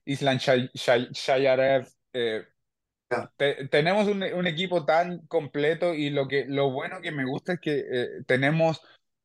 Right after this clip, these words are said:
Speaker 1: todas las culturas mezcladas, o sea, tenemos rusos, tenemos mexicanos, chilenos, Costa Rica, de allá, pero todos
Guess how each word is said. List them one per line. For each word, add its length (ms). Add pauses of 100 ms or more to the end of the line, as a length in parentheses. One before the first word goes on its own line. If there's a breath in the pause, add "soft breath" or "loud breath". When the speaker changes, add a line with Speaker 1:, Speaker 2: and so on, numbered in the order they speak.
(120)
Speaker 1:
todas 200
las 120
culturas 440
mezcladas, 600
o 40
sea, 200
tenemos 360
rusos, 680
tenemos 400
mexicanos, 840
chilenos, 720 (340 soft breath)
Costa 340
Rica, 640 (280 soft breath)
de 140
allá, 400 (120)
pero 300
todos 560